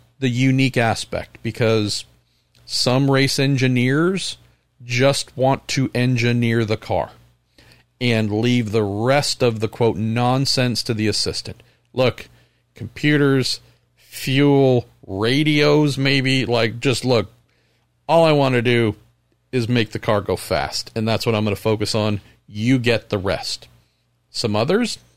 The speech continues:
not so much. "Hey, I wanna pull this over. I'm gonna hold on to this. You do these things over here, but I'm gonna hold on to this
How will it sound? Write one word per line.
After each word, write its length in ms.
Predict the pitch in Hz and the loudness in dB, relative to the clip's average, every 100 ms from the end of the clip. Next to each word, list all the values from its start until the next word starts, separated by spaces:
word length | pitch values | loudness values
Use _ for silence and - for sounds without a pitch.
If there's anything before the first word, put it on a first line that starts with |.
| _ | _
not 200 | 107 104 | -6 -4
so 80 | - | -2
much. 360 | 170 233 - - | 0 0 0 -6
"Hey, 260 | - 226 - - | -2 -4 -4 -8
I 60 | 123 | -8
wanna 180 | 220 | -8
pull 300 | - - 196 | -6 -2 0
this 200 | 175 180 | 0 0
over. 380 | 175 175 185 180 - - | 0 0 0 -2 -6 -6
I'm 100 | 196 | -2
gonna 120 | 185 | 2
hold 160 | 196 | 2
on 180 | 185 156 | 4 2
to 60 | 107 | 0
this. 300 | 82 - - - _ _ - | -4 -8 -10 -16 _ _ -6
You 120 | 147 | -2
do 140 | 190 | 0
these 220 | 185 190 | 0 -2
things 180 | 190 185 | 0 2
over 160 | 180 170 | 2 2
here, 100 | 180 | 2
but 140 | 131 | 2
I'm 100 | 139 | 0
gonna 120 | 147 | 2
hold 160 | 165 165 | 2 2
on 140 | 160 | 2
to 60 | 156 | 2
this 340 | 143 147 - | 0 0 -4